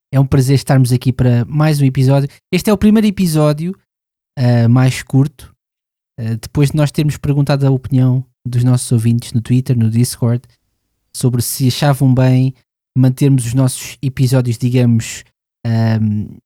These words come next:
regulares, de, de formato mais normal, com, com os nossos convidados e com as nossas conversas numa das semanas, e depois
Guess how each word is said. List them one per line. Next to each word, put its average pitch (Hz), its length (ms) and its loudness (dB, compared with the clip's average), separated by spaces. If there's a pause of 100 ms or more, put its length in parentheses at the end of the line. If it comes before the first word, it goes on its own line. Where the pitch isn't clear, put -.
(120)
regulares, 127 960 -2 (680)
de, 117 120 -2
de - 120 -14
formato 139 480 0
mais 135 200 2
normal, 135 520 2
com, 113 480 -4 (500)
com 123 100 -4
os 110 60 2
nossos 120 280 0
convidados 110 680 0
e 104 60 -2
com 120 120 -2
as 110 80 2
nossas 113 260 -2
conversas 110 680 -4 (560)
numa 135 240 4
das 131 200 0
semanas, 175 560 -4 (540)
e 139 60 -6
depois 156 520 -2